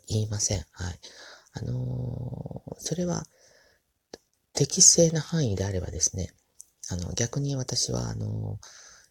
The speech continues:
ー、えー、尊敬します。はい。あの、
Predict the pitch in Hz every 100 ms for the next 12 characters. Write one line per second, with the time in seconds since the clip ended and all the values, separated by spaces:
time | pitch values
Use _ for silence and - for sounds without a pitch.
0 | - - 80 73 67 - _ - - 127
1 | 127 - 107 98 - _ - - - 95
2 | 95 - - _ - - 95 - - -
3 | - - - - - 85 78 - -